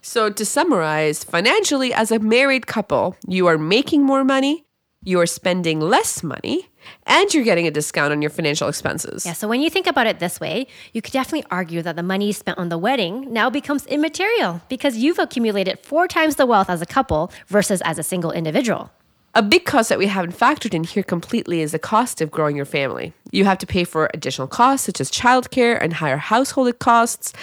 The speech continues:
Speaker 1: especially if you want to move to a bigger place.
Speaker 2: Right. And once you have kids, you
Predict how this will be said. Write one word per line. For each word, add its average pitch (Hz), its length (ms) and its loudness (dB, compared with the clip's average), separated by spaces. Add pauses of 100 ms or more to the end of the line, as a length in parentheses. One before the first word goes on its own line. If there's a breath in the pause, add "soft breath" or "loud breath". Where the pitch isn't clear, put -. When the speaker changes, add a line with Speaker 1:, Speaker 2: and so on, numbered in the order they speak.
(200 loud breath)
Speaker 1:
especially 359 360 4
if 349 60 -2
you 330 80 2
want 302 100 4
to 269 40 0
move 277 160 0
to 285 80 0
a 262 40 0
bigger 262 220 0
place. - 500 -4
Speaker 2:
Right. 247 240 2
And 214 120 -2
once 294 180 -2
you 294 60 2
have 247 100 0
kids, 254 400 0
you 269 60 -6